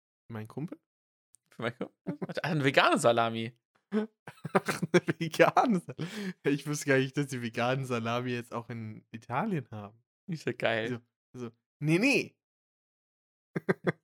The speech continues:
Speaker 2: Das ist 'ne echte. Und so, „Ach so.
Speaker 1: Ach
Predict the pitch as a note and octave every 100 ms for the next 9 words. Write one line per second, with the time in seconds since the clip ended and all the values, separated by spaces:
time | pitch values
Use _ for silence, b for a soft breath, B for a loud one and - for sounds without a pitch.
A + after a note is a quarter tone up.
0 | - C#3 C#3+ - A#3 C#4+ - - C3 B2+
1 | B2+ - _ _ - - - A3+ G#3 B2
2 | - _ _ _ _ _ _ _ E3